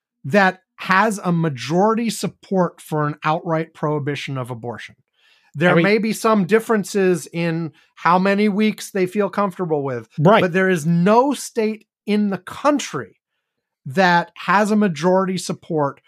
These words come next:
Speaker 1: for the extremist, uh, views of this that have been passing laws in many states.
Speaker 2: And, and, and this is the reason why the Republicans have leaned so heavily on all these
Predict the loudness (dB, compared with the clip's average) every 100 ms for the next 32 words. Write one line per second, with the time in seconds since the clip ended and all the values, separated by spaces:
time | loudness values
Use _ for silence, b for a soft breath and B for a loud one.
0 | _ _ 0 2 4 2 -4 -6 -8 -2
1 | 0 2 0 -4 -14 -16 _ 0 0 0
2 | -2 2 2 2 0 0 0 0 -2 -2
3 | -2 -2 -2 0 0 0 0 2 0 0
4 | -2 0 -2 -6 -8 -10 -14 -18 -20 -20
5 | -20 b b b _ 0 0 0 0 0
6 | 0 -2 0 -2 -2 -4 -4 -4 -4 -6
7 | -6 -6 -6 -8 -6 -4 -4 -2 -2 -2
8 | -4 -8 -12 _ _ -6 -4 -6 -4 -4
9 | -4 -6 -8 -8 -8 -8 -8 -6 -8 -8
10 | -8 -6 -2 -2 -4 -8 -14 -20 b b
11 | b _ -2 0 2 2 2 0 -2 -4